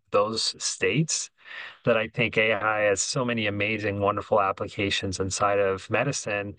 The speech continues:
And a lot of them are actually not even on the care side. It's sort of the ad-, administrivia, as our C I O says, uh, associated with healthcare on back-end revenue cycle management, um, figuring out better ways to,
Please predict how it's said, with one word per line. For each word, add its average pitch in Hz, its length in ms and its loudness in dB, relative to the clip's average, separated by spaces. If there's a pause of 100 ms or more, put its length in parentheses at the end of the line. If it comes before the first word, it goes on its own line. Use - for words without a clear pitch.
(180)
And 117 100 4
a - 20 6
lot 139 200 6
of 175 60 0
them 127 200 2
are 113 80 6
actually 123 300 0
not 117 260 2
even 117 180 0
on 104 120 0
the 92 80 -2
care 139 320 0
side. 90 440 -4 (100)
It's 101 240 0
sort 113 220 4
of 113 100 4
the 107 180 4
ad-, 98 140 -2
administrivia, 107 1040 2
as 98 120 0
our 101 160 2
C 117 200 -4
I 101 200 2
O 98 160 0
says, 101 560 -2 (420)
uh, 104 180 2
associated 101 720 0
with 101 140 0
healthcare 104 640 0
on 101 300 0
back-end 101 720 -2 (240)
revenue 110 360 0
cycle 104 420 0
management, 98 760 0 (320)
um, 98 220 0
figuring 107 320 0
out 101 180 -2
better 101 280 2
ways 101 400 0
to, 98 340 0